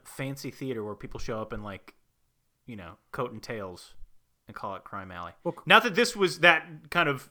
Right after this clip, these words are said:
Speaker 1: uh, movie. Anyways, keep going. You, you keep talking.
Speaker 2: Yeah, so Crime Alley, not to be confused with Crimea, which is obviously another territory that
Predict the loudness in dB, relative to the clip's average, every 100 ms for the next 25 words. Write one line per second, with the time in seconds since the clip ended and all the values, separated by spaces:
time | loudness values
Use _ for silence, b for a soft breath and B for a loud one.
0 | 0 2 4 2 0 0 0 0 -4 2
1 | 2 2 -4 -4 -4 -4 -4 -4 -4 -16
2 | _ _ _ _ _ _ _ _ _ _
3 | _ 0 2 2 2 2 2 2 2 4
4 | 4 4 2 0 0 -2 -2 -2 -2 -2
5 | -6 0 0 2 2 2 2 2 -2 -4
6 | -4 -4 -4 -4 -4 -6 -4 -4 -4 -4
7 | -6 -8 -8 -8 -6 -6 -6 -8